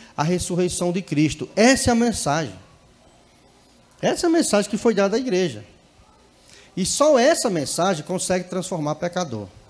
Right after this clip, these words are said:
Só essa mensagem atrai pecador. Só essa mensagem liberta pecador. Só ela,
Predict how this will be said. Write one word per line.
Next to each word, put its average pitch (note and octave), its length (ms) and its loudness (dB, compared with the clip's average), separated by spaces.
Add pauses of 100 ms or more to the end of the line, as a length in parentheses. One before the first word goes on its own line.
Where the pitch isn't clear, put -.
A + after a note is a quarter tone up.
(1700)
Só G3+ 140 0
essa A#3+ 200 4
mensagem G3 400 0
atrai A3 360 -2
pecador. G#2 460 -10 (680)
Só - 120 -2
essa G3+ 220 2
mensagem F3 500 0
liberta E3+ 400 -2
pecador. - 500 -12 (180)
Só F#3 340 -2
ela, C3+ 320 -2